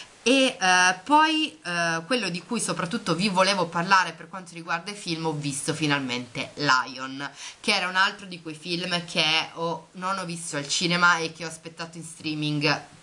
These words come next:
tantissimo, con una sm-, pasm-, spasmodica curiosità, e devo dire che è stato anche questo uno dei film più belli che io ho visto quest'anno. Eh, questo mese ho visto anche Vita di P,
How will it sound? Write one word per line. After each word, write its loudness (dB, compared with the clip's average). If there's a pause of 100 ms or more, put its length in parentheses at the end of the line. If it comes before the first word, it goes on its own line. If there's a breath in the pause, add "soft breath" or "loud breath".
tantissimo, 0 (260 loud breath)
con 0
una 2 (220)
sm-, -10 (160)
pasm-, 0
spasmodica 0
curiosità, 0 (240 loud breath)
e -6
devo -8
dire -8
che -10
è -8
stato -2
anche 0
questo -8
uno -2
dei 0
film 0
più -4
belli 2
che -12
io -4
ho -6
visto -8
quest'anno. -2 (360 loud breath)
Eh, 2
questo -4
mese -2
ho -2
visto -2
anche 0
Vita -8
di -8
P, -12